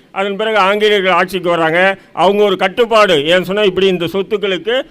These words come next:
ஒரு கட்டுப்பாடு, ஒரு அரசனுடைய அந்த ஒரு கண்ட்ரோல் நம்ம கையில இருக்கணும்னு சொல்லி அவங்க ஒரு சட்டத்தை ஏற்றுறாங்க.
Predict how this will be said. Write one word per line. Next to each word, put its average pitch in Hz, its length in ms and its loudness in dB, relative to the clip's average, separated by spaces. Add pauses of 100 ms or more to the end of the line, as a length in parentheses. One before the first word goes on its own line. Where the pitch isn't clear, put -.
ஒரு 190 180 -4
கட்டுப்பாடு, 190 720 0
ஒரு 180 140 2
அரசனுடைய 190 640 -2
அந்த 165 280 -2
ஒரு 160 180 -4
கண்ட்ரோல் 196 380 -4
நம்ம 170 180 -4
கையில 190 160 0
இருக்கணும்னு 175 460 -2
சொல்லி 180 180 -2
அவங்க 196 260 0
ஒரு 180 100 -2
சட்டத்தை 170 360 -6
ஏற்றுறாங்க. 135 400 -6